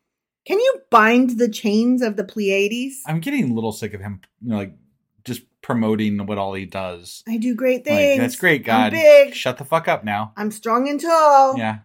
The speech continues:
Speaker 1: You weren't there.
Speaker 2: Good job, man.
Speaker 1: You don't know. Okay, the Pleiades. Did I say that right?
Speaker 2: Uh, I thought it was
Speaker 1: Pleiades?
Speaker 2: Pleiade-, I don't know. Fuck.
Speaker 1: Is it Pleiades?
Speaker 2: I, I would have said Pleiades. Pro-, I don't, I don't know.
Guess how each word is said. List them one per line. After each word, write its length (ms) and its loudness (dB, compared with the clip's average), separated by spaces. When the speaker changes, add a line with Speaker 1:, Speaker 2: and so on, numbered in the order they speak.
Speaker 1:
You 200 -6
weren't 200 -6
there. 520 4
Speaker 2:
Good 160 -10
job, 280 -4
man. 100 -6
Speaker 1:
You 60 -2
don't 180 0
know. 380 -2
Okay, 200 -2
the 80 -8
Pleiades. 680 -6
Did 140 -8
I 60 -10
say 160 -10
that 160 -10
right? 280 -10
Speaker 2:
Uh, 60 -12
I 0 -
thought 260 -6
it 20 -20
was 120 -20
Speaker 1:
Pleiades? 640 -6
Speaker 2:
Pleiade-, 360 -12
I 120 -10
don't 120 -10
know. 300 -14
Fuck. 100 -16
Speaker 1:
Is 100 -12
it 100 -8
Pleiades? 720 -10
Speaker 2:
I, 120 -8
I 240 -6
would 100 -4
have 80 -6
said 200 -14
Pleiades. 340 -14
Pro-, 200 -20
I 100 -12
don't, 100 -12
I 100 -10
don't 120 -10
know. 160 -16